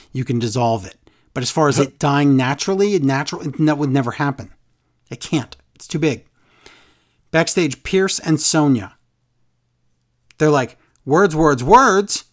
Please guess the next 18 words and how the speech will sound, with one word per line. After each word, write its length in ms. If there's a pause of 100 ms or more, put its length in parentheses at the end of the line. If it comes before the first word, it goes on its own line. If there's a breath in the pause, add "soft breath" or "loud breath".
(100)
We're 200
bad 280
at 160
this." 440 (180 soft breath)
Charlotte 480
comes 260
in. 280 (220)
She 200
wants 300
balloons 440
again. 240
Why 180
is 60
she 100
still 180
talking 320
about 180
that? 240